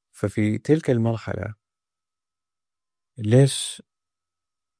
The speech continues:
أنا فكرت بتلك الطريقة؟ لأني كنت متبني مبدأ الشح.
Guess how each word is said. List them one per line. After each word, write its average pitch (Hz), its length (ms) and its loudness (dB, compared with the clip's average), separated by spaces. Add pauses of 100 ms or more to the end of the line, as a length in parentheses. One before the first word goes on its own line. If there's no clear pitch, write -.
(580)
أنا 113 240 6
فكرت 104 400 -2
بتلك 101 300 -6
الطريقة؟ 95 380 -6
لأني 95 180 0
كنت 113 140 0
متبني 107 380 2
مبدأ 113 280 0
الشح. - 440 -8